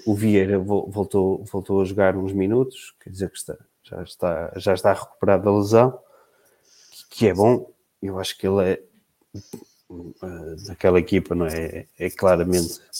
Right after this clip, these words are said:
o jogador de referência. Se calhar até podia já jogar um bocadinho acima, às vezes, não sei. Quem está lá saberá melhor. Eh,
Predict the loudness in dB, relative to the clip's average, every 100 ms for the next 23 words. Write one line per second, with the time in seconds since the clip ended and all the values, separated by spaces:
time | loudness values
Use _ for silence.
0 | -18 _ _ _ -18 -18 -14 -6 -2 2
1 | 2 0 -6 _ -12 -4 2 4 4 2
2 | -8 _ _ _ _ _ _ _ 0 2
3 | 4 2 0 0 0 2 0 -2 -4 -4
4 | -2 -2 -2 -4 -8 -6 -8 -8 -8 -8
5 | -14 _ _ -8 -4 -4 -8 _ _ _
6 | _ _ _ _ _ 4 8 10 10 8
7 | 6 8 6 6 4 2 -4 _ _ -20
8 | -18 -18 -18 -18 -18 -14 -12 -14 _ -20
9 | _ _ -20 -2 6 10 12 12 10 10
10 | 8 6 6 4 2 2